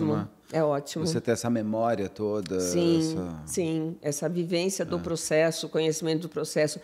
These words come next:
Speaker 1: É claro que sempre você vai ter que estudar novamente pro júri,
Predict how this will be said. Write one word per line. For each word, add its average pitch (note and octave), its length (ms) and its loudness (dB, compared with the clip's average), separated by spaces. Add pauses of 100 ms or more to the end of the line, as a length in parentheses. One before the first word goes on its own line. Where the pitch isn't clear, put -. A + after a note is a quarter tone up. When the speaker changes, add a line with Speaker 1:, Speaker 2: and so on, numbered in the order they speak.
(340)
Speaker 1:
É F#3 100 6
claro F3+ 380 2
que - 140 -14
sempre G3 300 0
você F3+ 260 -2
vai E3+ 140 6
ter E3+ 140 -2
que - 80 -8
estudar D#3+ 440 -2
novamente D#3+ 680 2
pro - 160 -6
júri, F3+ 420 0